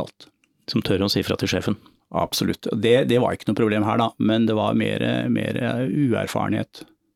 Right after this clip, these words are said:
Speaker 2: En annen erfaring som du, eh, så vidt var inne på, var jo at, eh, du har jo vært, eh, stasjonert på Kongeskipet. Det, det må ha vært et lite, hva skal jeg si, et avbrekk, men også noe ganske unikt.
Speaker 1: Det er absolutt. Jeg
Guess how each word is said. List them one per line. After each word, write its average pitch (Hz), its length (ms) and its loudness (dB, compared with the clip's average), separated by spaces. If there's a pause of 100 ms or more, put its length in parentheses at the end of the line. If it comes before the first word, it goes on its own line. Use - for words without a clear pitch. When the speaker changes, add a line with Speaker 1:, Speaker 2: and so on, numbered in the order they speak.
(420)
Speaker 2:
En 139 160 2
annen 92 240 0
erfaring 104 600 0
som 113 180 2
du, 104 80 4
eh, 104 720 2
så 117 140 0
vidt - 100 -4
var 107 140 2
inne 90 120 2
på, 107 140 0
var 98 160 2
jo 98 140 2
at, - 160 -6
eh, 101 180 2
du 104 160 2
har 98 140 2
jo 92 80 2
vært, - 320 -6
eh, 95 540 0 (120)
stasjonert - 480 -2
på 98 320 0
Kongeskipet. 117 480 0 (480)
Det, 131 240 0
det 123 140 4
må 123 80 4
ha 110 80 2
vært 117 100 0
et 110 140 0
lite, 113 160 0 (180)
hva 107 160 0
skal 107 80 0
jeg 98 80 0
si, 107 140 0
et - 180 -8
avbrekk, 95 420 -2
men 107 140 2
også 104 240 0
noe 101 320 2
ganske 98 240 -2
unikt. - 380 -4 (840)
Speaker 1:
Det 113 300 2
er - 100 -2
absolutt. 110 480 0
Jeg 120 560 2